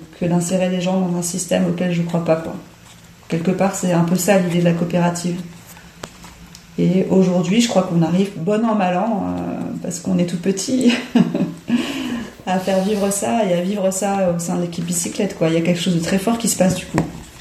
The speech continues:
Et c'est vrai que ça, c'est un truc que je disais tout à l'heure, euh, le, le vélo, il a, il a une puissance, euh, euh, sociale qui est énorme. Euh,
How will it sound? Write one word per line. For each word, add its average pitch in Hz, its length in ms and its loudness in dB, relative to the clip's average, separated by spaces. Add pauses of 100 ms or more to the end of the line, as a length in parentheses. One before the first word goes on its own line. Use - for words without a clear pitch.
(880)
Et 180 80 2
c'est 196 200 4
vrai 214 140 4
que 233 60 4
ça, 220 120 2
c'est 220 140 0
un 190 100 4
truc 190 220 -4
que 196 60 0
je 180 60 0
disais 175 200 0
tout - 180 -6
à 185 80 4
l'heure, 214 220 4
euh, 165 420 2 (720)
le, 175 100 2 (120)
le 175 80 2
vélo, 190 460 4
il 175 120 2
a, 160 260 2 (1000)
il 208 140 -2
a 170 40 4
une 170 160 4
puissance, 202 540 0
euh, 180 540 2 (840)
euh, - 140 -2
sociale 233 480 2 (260)
qui 196 160 0
est 190 40 4
énorme. 196 440 4 (260)
Euh, 95 520 0